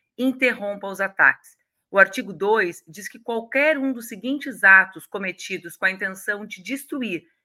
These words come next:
de todo ou em parte, um grupo nacional, étnico, racial ou religioso é considerado genocídio.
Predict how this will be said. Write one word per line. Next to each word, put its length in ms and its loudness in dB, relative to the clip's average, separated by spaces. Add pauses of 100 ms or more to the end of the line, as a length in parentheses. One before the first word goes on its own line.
(100)
de 140 -12
todo 560 0
ou 100 -8
em 160 -14
parte, 460 6
um 80 -14
grupo 300 -14
nacional, 760 -2
étnico, 640 -2
racial 560 0
ou 80 -10
religioso 720 -14 (340)
é 140 4
considerado 880 -2 (160)
genocídio. 640 -8